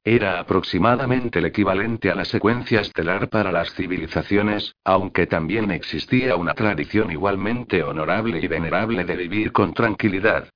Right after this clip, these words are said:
de ocuparse uno de sus asuntos, casi siempre, y de quedarse sentado sintiéndose agradablemente invulnerable y saturado de conocimiento. De nuevo, la cultura era una excepción.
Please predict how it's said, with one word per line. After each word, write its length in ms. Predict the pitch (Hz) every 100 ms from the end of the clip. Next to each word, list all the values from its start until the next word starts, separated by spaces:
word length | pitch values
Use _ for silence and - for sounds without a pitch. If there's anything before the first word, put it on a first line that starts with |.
| _
de 100 | 110
ocuparse 600 | - 85 98 101 - 101
uno 280 | 127 135 117
de 100 | 90
sus 220 | - -
asuntos, 720 | 98 104 117 110 117 107 - _
casi 320 | - 95 - 98
siempre, 600 | - 104 113 113 110 113 _
y 100 | 104
de 140 | 80
quedarse 420 | 78 76 95 -
sentado 480 | - - 80 92 85
sintiéndose 800 | 82 110 90 85 104 110 101 104 87
agradablemente 840 | 78 76 90 101 107 101 104 -
invulnerable 760 | 101 87 69 85 85 110 113 76
y 40 |
saturado 540 | - 101 92 131 123
de 160 | 117 107
conocimiento. 800 | - 73 71 73 90 60 - 57 _ _ _ _ _ _ _ _ _
De 220 | - 90
nuevo, 380 | 87 107 117 117 -
la 220 | - 90 87
cultura 540 | 78 73 104 110 104
era 240 | 104 120
una 240 | 120 117 107
excepción. 640 | 98 - - - 87 55